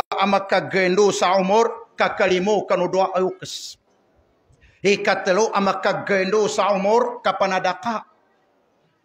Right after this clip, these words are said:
Naritam ge mambitia ini apa kapanadaka,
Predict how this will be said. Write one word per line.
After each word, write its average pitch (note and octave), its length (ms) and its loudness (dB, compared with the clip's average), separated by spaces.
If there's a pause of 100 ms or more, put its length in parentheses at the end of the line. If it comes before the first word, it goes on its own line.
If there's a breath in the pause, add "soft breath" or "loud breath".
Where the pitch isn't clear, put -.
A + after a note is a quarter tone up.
(280)
Naritam E3+ 560 0
ge E3+ 160 2
mambitia D#3+ 720 0
ini D3+ 160 0
apa D3 240 -2
kapanadaka, C3+ 960 -2